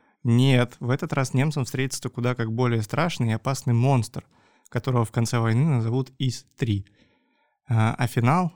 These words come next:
А до финала не скоро. И пока в баках плещется соляра, а в боеукладке имеются снаряды, танк идёт в бой. И пусть там всего один игрок, но он вполне справляется за всю четвёрку экипажа.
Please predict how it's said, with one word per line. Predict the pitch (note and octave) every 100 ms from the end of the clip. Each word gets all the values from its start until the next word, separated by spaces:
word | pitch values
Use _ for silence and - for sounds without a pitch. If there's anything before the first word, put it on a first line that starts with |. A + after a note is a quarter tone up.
| _
А | C3+ G#2+
до | G#2+
финала | A2 A2+ C#3
не | C3+ B2
скоро. | - A#2 G#2 - _ _ _ _ _
И | C#3
пока | B2 B2 F3
в | C3+
баках | C#3+ E3 C3+
плещется | - C3+ C#3 C3 -
соляра, | A2 A#2 B2 D3 B2 -
а | C3
в |
боеукладке | A#2+ B2 B2 B2 C3+ D3 - A#2
имеются | A#2+ A#2 A#2+
снаряды, | - A2+ C#3+ E3 C3+
танк | - C#3 C3+
идёт | B2 A#2 A#2
в | A#2+
бой. | B2 - - _ _ _ _
И | -
пусть | B2 G3 - -
там | C#3+ B2+
всего | A2 C3+ C#3
один | D3 A#2+ B2+
игрок, | A2+ D3 F#3 C#3
но | A#2+
он | A#2
вполне | - A2+ B2+
справляется | D3+ A#2+ A2 A#2 B2+ A#2
за | A2
всю | G2+ C3
четвёрку | - A2 A#2 A#2 - -
экипажа. | - G2 - A2 G#2+